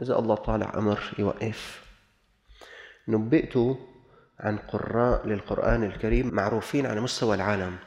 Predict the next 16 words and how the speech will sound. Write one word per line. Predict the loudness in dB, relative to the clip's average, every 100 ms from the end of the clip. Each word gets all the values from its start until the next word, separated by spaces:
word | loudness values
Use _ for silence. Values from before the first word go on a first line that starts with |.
| -20 -20 -20 _ _ _ -12
كبار | -6 -2 0 -2 -6
جدًا، | -10 -8 -10 -10 -16 _ _ -18 -18 _ _ _ _ _ _ _ _ _ _ _ _ _ _ _ _ _ _ _ _ -8
اختفى | -4 -2 0 0 0
صوتهم | 0 0 0 0 2 0 -2 -8 -20 _ _ _ _ _ _ _ _ _ _
في | -4 0 0
أزمنة | 0 0 0 0
من | -4 -4 -8
حياتهم، | -6 -6 -8 -12 -16 -20 _ _ _ _ _ _ _ -20 -20 -20 -20 _ -2
اختفى | -2 2 0 2
الصوت | 2 2 4 4 6 4
بالكلية، | 4 6 6 6 6 4 0 -10 -20 -20 -20 _ _ _ _ -8 -8 -12 _ _ _ _ _ _ -8 2
ما | 6 6
عاد | 6 2 2
يحكي | 0 0 -2 0
ولا | 2 2
كلمة. | 2 0 0 -2